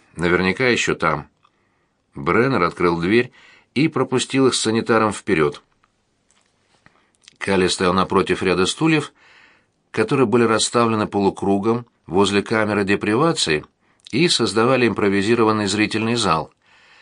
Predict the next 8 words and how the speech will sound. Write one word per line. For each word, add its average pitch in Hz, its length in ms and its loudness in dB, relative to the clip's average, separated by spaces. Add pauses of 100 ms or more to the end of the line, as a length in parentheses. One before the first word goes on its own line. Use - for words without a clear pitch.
(440)
Здесь 78 420 0
уже 90 200 0
собралась 87 520 0
публика, 107 680 -2 (420)
несколько 95 560 -2
незнакомых 92 640 -2
Терри 98 220 2
мужчин. 95 500 -2